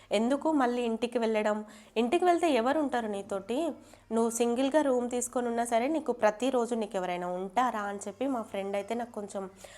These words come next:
మోటివేట్ చేసినట్టుగా మాట్లాడింది. నాకు తనతో మాట్లాడగానే నిజంగా అవును కదా, నిజమే. ఎంతమంది ఆడవాళ్ళు ఉండట్లేరు సింగిల్‌గా పిల్లల్ని పట్టుకొని. నేనెప్పుడూ ఉండలేదు, నిజం వాస్తవం చెప్తున్నాను. మా బావ ఎప్పుడో ఒక్కసారి రాజస్థాన్లో ఉన్నప్పుడు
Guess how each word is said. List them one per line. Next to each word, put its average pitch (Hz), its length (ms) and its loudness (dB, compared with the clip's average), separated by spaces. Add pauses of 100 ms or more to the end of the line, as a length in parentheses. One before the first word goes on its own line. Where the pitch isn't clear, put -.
(240)
మోటివేట్ 226 640 0
చేసినట్టుగా 214 540 0
మాట్లాడింది. 202 840 -4 (380)
నాకు 226 380 0
తనతో 226 360 0
మాట్లాడగానే 226 800 0
నిజంగా 226 600 -2
అవును 196 360 -6
కదా, 190 200 -8
నిజమే. 190 580 -8 (320)
ఎంతమంది 220 540 0
ఆడవాళ్ళు 208 500 -2
ఉండట్లేరు 196 520 -6
సింగిల్‌గా 196 760 -4
పిల్లల్ని 196 440 -4
పట్టుకొని. 185 560 -8 (460)
నేనెప్పుడూ 240 500 2
ఉండలేదు, 254 680 4
నిజం 202 320 -4
వాస్తవం 208 360 0
చెప్తున్నాను. 226 520 -2
మా 330 100 2
బావ 208 340 0
ఎప్పుడో 214 520 -2
ఒక్కసారి 214 680 -2
రాజస్థాన్లో 233 680 0
ఉన్నప్పుడు 226 580 -2